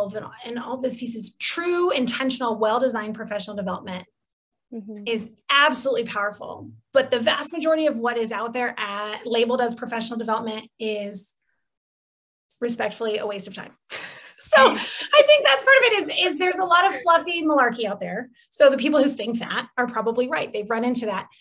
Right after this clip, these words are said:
Speaker 1: Professional development without continued application doesn't really serve a purpose. So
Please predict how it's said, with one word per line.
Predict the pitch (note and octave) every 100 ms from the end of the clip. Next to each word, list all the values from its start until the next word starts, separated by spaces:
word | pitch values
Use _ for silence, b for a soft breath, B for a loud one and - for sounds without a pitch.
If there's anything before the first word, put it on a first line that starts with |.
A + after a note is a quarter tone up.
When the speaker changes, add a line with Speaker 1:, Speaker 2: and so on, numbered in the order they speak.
| b -
Speaker 1:
Professional | B3 D4 D4 E4+
development | F4+ C#4+ C4 C4 B3 -
without | A#3+ A#3+ - A#3+ B3+ -
continued | C4 A#3+ B3+ B3+ B3+ B3+
application | A#3+ A#3+ A#3+ A3+ A#3 D4 C#4+ B3+
doesn't | A#3 A3+ A#3
really | A3 G#3+
serve | - G3+
a | F#3+
purpose. | - - - - - - _ _ _ _ _ -
So | A#3 A#3 A3 G#3+